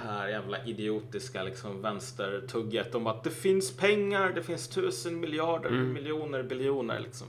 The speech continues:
Speaker 1: på Mallorca
Speaker 2: Mm.
Speaker 1: eller på, eh, Bahamas eller vad fan det nu är.
Speaker 2: Mallorca?
Speaker 1: Nej, f-, sorry. Vadå?
Speaker 2: Panama, typ.
Speaker 1: Vad heter det där?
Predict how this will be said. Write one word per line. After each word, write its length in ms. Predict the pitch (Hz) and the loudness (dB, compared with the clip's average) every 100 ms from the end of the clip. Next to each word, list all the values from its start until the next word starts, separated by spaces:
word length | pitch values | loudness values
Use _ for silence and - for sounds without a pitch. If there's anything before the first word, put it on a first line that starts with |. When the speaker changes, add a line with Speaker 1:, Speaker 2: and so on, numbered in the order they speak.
| - | -8
Speaker 1:
på 300 | 107 101 95 - - - - - - - - - - - | 0 0 0 -6 -14 -16 -16 -16 -16 -16 -16 -14 -14 -4
Mallorca 580 | 123 127 107 - - 113 - - | 4 6 6 4 -2 -2 -2 -2
Speaker 2:
Mm. 120 | 117 - | -2 2
Speaker 1:
eller 400 | 151 101 101 98 - | 2 2 2 -2 -4
på, 400 | 104 98 95 95 104 | -6 -4 -2 -4 -4
eh, 60 | 107 101 - | -6 -6 -2
Bahamas 720 | 107 110 104 101 92 92 110 | 2 4 2 0 -2 -2 -6
eller 140 | 98 | -4
vad 120 | 110 | 0
fan 340 | - 151 107 101 | 4 6 6 2
det 60 | |
nu 200 | 98 101 | 0 0
är. 60 | 90 | 4
Speaker 2:
Mallorca? 1000 | 135 123 131 180 151 123 - - - 78 - - - - - - - | 4 6 4 4 2 -6 -8 0 2 2 0 -12 -12 -12 -14 -16 -2
Speaker 1:
Nej, 260 | 135 135 120 | 4 6 6
f-, 260 | - - - | 0 -4 -4
sorry. 540 | - 131 107 98 98 - - 135 | 2 4 6 4 2 -4 -6 2
Vadå? 320 | 131 110 104 | 4 4 6
Speaker 2:
Panama, 560 | 208 190 156 117 104 90 | 12 12 12 8 6 4
typ. 140 | - | 6
Speaker 1:
Vad 100 | - | 4
heter 320 | 160 127 - 110 | 4 0 0 -2
det 60 | |
där? 160 | 85 | 0